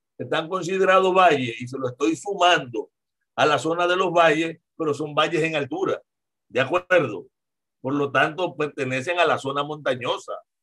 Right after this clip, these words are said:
Decir que Jarabacoa no es una zona montañosa, todo, todo el mundo se va a sorprender, aunque haya un valle en Jarabacoa. Decir que Constanza no es zona montañosa, aunque haya un valle en Consta-, o Valle Nuevo.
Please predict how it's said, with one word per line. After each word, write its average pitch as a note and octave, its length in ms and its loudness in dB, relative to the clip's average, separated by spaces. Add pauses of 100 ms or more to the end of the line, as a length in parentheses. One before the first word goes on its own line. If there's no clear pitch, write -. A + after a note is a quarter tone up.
(200)
Decir C#3+ 340 2
que E3+ 140 0
Jarabacoa F3+ 640 6
no C#3+ 120 -6
es C#3+ 40 -4
una D#3 200 -8
zona E3+ 200 -6
montañosa, F3+ 640 -4
todo, D#3 320 -2
todo D#3+ 200 -2
el C#3+ 60 -2
mundo D3 200 -4
se C3 60 -6
va C3 100 -4
a C3+ 60 -4
sorprender, B2+ 580 -2 (360)
aunque B2+ 280 0
haya D3 180 4
un B2 140 -2
valle F3 280 2
en A#2 60 -10
Jarabacoa. G2+ 640 -12 (480)
Decir B2 680 0 (160)
que B2+ 160 -2
Constanza C3 640 0
no G#2 100 -10
es G#2+ 60 -14
zona A#2+ 200 -6
montañosa, C3+ 540 -6
aunque B2 200 -6
haya B2+ 160 -2
un B2 120 -8
valle C#3+ 280 2
en D3 80 -10
Consta-, C#3+ 280 -10
o C#3+ 120 2
Valle A#2+ 360 -4
Nuevo. A#2+ 400 -2